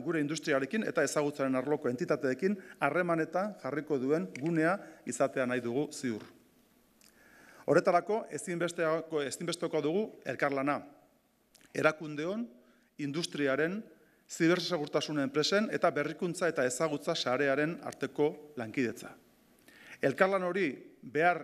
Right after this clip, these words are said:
eh, izan behar duelako etorkizuneko desafioi aurre egiteko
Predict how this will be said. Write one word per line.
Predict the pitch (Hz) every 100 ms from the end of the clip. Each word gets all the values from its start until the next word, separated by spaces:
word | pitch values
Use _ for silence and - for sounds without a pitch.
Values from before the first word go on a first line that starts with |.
| -
eh, | - 131 147
izan | - 185 165
behar | 160 147
duelako | 131 139 135 - 131
etorkizuneko | - 156 147 - 135 131
desafioi | 127 139 147 143 151
aurre | 139 139 131
egiteko | 131 127 165